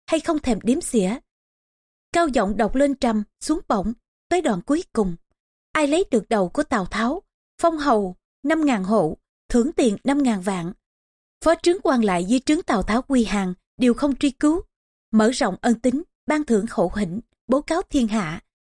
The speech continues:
để bốn phương đều biết hoàng thượng đang lâm nạn. Bản hịch văn hừng hực khí thế tới đây mới coi như kết thúc.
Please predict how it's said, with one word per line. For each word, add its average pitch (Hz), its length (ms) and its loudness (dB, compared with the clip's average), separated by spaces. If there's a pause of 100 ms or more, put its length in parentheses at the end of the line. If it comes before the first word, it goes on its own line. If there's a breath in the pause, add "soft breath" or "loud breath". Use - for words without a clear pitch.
(100)
để 226 140 2
bốn 320 200 -4
phương 247 360 2
đều 196 160 2
biết 311 240 -2
hoàng 214 220 -2
thượng 190 300 -2 (160)
đang 294 160 -2
lâm 302 220 -2
nạn. 185 240 -2 (1120)
Bản 247 160 0
hịch 285 240 -2
văn 233 200 0
hừng 202 220 2
hực 185 200 0
khí 262 140 0
thế 269 300 0
tới 330 120 0
đây 240 280 0 (260)
mới 294 140 0
coi 254 200 0
như 208 160 2
kết - 240 -4
thúc. - 220 0